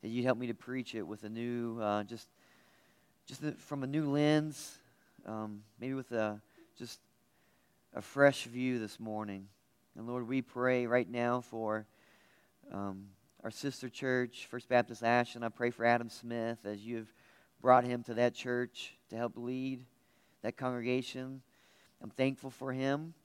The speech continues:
and his family, um, to take on such a hard situation. Lord, I'm thankful for Andrew that'd be willing to just go down and play music for them today so that they can be able to sing songs to you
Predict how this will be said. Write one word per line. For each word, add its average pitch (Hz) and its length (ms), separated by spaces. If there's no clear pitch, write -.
and 104 100
his 98 140
family, 143 560
um, 92 260
to - 60
take 135 240
on 131 120
such 120 240
a 110 140
hard 131 240
situation. 131 800
Lord, 131 140
I'm 127 80
thankful 135 260
for 117 160
Andrew 143 440
that'd 135 140
be 123 120
willing 139 340
to 120 140
just 120 220
go 135 100
down 131 220
and 127 80
play 127 160
music 135 340
for 135 140
them 139 260
today 131 400
so 123 140
that 117 80
they 120 140
can 117 240
be 139 80
able 131 160
to 127 80
sing 151 320
songs 143 480
to 123 100
you 107 380